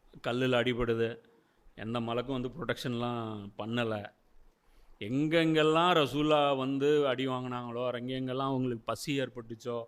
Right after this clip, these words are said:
எங்கெல்லாம் தாகம் ஏற்பட்டுச்சோ, வானத்திலிருந்து உணவும் தரப்படல. மூணு வருஷம் பசியை தாயிஃப்ல வந்து இதுல அபு தாலிப் கணவாயில தாங்குனாங்க. அந்த இடத்துல ம-, மண்ணு சலவாவும் வரல,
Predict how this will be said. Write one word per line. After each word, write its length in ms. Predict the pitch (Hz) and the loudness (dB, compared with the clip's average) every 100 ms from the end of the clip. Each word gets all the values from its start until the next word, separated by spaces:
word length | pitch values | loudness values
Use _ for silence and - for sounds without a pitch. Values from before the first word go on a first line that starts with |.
| _ _ _ _ - | _ _ _ _ -8
எங்கெல்லாம் 460 | 127 139 139 147 | 0 4 6 4
தாகம் 420 | 127 123 135 131 | 6 6 6 2
ஏற்பட்டுச்சோ, 640 | 127 123 117 117 117 120 120 | 0 0 -2 -6 -4 -4 -2
வானத்திலிருந்து 720 | 110 117 120 123 120 123 113 | -4 -6 -6 -6 -6 -6 -8
உணவும் 320 | 117 131 139 | -4 0 2
தரப்படல. 480 | 135 131 123 123 127 | 2 2 0 -4 -2
மூணு 420 | 123 147 160 165 | -2 0 2 2
வருஷம் 380 | 143 139 131 156 | 4 2 0 -2
பசியை 420 | 135 117 131 113 - _ _ _ _ _ _ 123 | -2 -4 -4 -6 -8 _ _ _ _ _ _ 0
தாயிஃப்ல 420 | 127 127 123 117 | 2 2 -2 -2
வந்து 200 | 117 117 | -2 -4
இதுல 220 | 120 131 117 113 110 104 | -2 -2 -2 -2 -4 -4
அபு 120 | 120 131 | -2 0
தாலிப் 280 | 135 123 117 | 2 0 -2
கணவாயில 640 | 123 123 123 113 101 95 _ - _ | -2 2 2 0 -4 -10 _ -20 _
தாங்குனாங்க. 600 | - 120 120 113 110 110 - _ _ _ _ | -4 -2 -2 -4 -6 -8 -12 _ _ _ _
அந்த 260 | - 123 127 | -6 0 0
இடத்துல 300 | 127 143 123 | 2 0 0
ம-, 340 | 101 - - - | -2 -6 -14 -8
மண்ணு 300 | 104 127 135 | -4 -2 0
சலவாவும் 520 | 139 143 143 147 143 | 2 4 4 4 2
வரல, 380 | 143 143 113 | 2 0 0